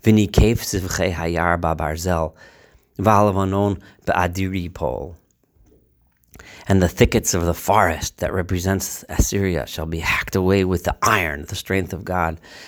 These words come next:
and the trees of Lebanon will fall in front of the Adir, the real powerful one. Yipol, they will fall in front of the real powerful one, God himself.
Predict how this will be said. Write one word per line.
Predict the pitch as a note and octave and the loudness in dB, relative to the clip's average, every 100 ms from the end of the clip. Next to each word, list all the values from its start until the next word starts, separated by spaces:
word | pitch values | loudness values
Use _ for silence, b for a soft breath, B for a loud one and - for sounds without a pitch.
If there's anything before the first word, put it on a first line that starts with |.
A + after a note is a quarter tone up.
| B | B
and | F#2 | 0
the | G2 | 0
trees | - A2 G#2+ | 0 0 2
of | G#2 F#2+ | 2 0
Lebanon | F#2+ G2 G2 F2+ D2 D2+ B B B B B B _ _ _ _ - | 0 0 0 -2 -4 -8 B B B B B B _ _ _ _ 0
will | G#2 | 2
fall | F2+ - F#2+ G#2+ G2+ | 2 0 2 4 4
in | F2+ | 0
front | - F#2+ F#2 | -2 -2 -2
of | E2+ F2 | -4 -4
the | - | 0
Adir, | F#2 F2 G2 F#2+ C2+ - _ b b b | 0 2 2 2 0 -8 _ b b b
the | G2+ F#2 | -2 -2
real | F#2+ G#2 A2+ | 0 2 2
powerful | G#2+ D2+ D2+ D#2 E2+ | 2 0 0 0 -4
one. | D#2 C#2+ D2 D2+ b b b b | -4 -6 -8 -10 b b b b
Yipol, | F2 E2 F#2+ F2 | -8 -4 -2 -2
they | F2 E2+ | 0 -2
will | E2 | -2
fall | - D#2+ F2 | 0 0 0
in | |
front | E2 F2+ E2+ | -2 -4 -4
of | D#2+ | -4
the | E2+ | -2
real | F2+ | -2
powerful | E2+ - E2 E2 - C#2+ | -2 0 0 -2 -4 -6
one, | D2 | -6
God | D2+ C#2+ D2 | -4 -4 -4
himself. | D#2+ - E2 D#2+ - | -6 0 2 2 -2